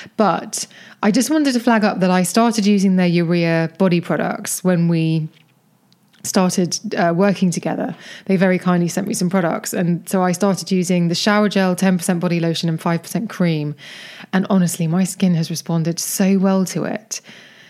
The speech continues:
And genuinely, it's something I've always struggled with, and I haven't really had much time for body lotions 'cause none of them have really ever cut the mustard. Even the ones with A H As in or glycolics that sort of nibble away the dead skin, I've n-, still never got that sort of softness. It's always been, like,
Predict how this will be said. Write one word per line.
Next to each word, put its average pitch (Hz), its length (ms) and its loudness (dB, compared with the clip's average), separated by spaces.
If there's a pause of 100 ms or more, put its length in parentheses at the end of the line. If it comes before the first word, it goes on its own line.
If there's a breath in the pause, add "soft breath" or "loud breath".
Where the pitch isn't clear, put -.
(160 loud breath)
And 196 160 4
genuinely, 233 500 4
it's 180 140 -2
something 202 340 2
I've 196 160 4
always 233 240 4
struggled 196 340 2
with, 165 160 0
and 165 100 0
I 165 60 0
haven't 190 300 2
really 190 160 2
had 170 240 0
much 202 200 -2
time 180 280 2
for 180 100 0
body 180 300 2
lotions 165 420 0
'cause 180 140 -4
none 262 260 2
of 240 80 2
them 180 140 4
have 160 120 0
really 175 400 2
ever 160 140 -2
cut - 200 -8
the 170 80 -2
mustard. 165 280 -2
Even 233 360 2
the 220 80 2
ones 190 300 2
with 170 300 2 (540 loud breath)
A 180 140 4
H 175 240 0
As 170 300 2
in 170 180 0
or 160 100 -2
glycolics 165 640 -2
that 175 120 -6
sort 165 100 0
of 170 80 2
nibble 180 300 4
away 170 180 2
the 165 100 -2
dead 175 160 0
skin, 180 280 0
I've 180 120 2
n-, 202 180 4
still 240 320 2
never 220 380 4
got - 280 -4
that 180 200 0
sort 175 160 0
of 156 80 -4
softness. 175 640 -2
It's 202 140 -2
always 214 200 2
been, 185 280 2
like, 170 260 -4